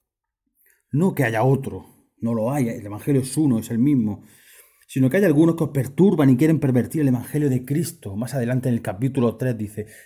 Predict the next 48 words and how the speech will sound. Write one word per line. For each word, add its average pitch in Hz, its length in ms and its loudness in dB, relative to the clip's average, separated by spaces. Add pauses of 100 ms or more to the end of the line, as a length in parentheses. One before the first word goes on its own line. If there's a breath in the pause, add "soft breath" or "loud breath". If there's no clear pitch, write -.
"Recibisteis 113 640 -4
el 139 120 4
Espíritu 123 460 0
por 117 200 -2
las - 220 -10
obras 160 220 -2
de 123 60 -2
la 113 80 0
ley, 131 180 -2
por 117 140 -2
el 113 80 -2
oír 143 200 -4
con 120 220 -6
fe. - 420 -12 (420)
¿Tan 160 160 -4
necios 147 300 -6
sois? 160 280 -6 (320 soft breath)
Habiendo 156 300 2
comenzado 147 400 2
por 139 100 2
el 131 120 4
Espíritu, 131 420 0
¿ahora 139 140 2
os 139 60 2
vais 143 200 2
a - 20 -2
acabar 135 340 0
por 131 160 -4
la 123 120 -4
carne?". 151 340 -2 (1040 soft breath)
Versículo 123 360 0
diez: 120 140 0
"Por 123 140 -2
la 120 120 0
ley 151 180 4
ninguno 139 340 6
se 135 140 -2
justifica 131 500 -4
para 127 200 -2
con 113 160 0
Dios, 131 240 0
porque 123 200 -8
el 104 60 -8
justo 139 400 -8
por 117 140 -4
la 107 100 -6
fe 139 180 -6
vivirá". 120 600 -6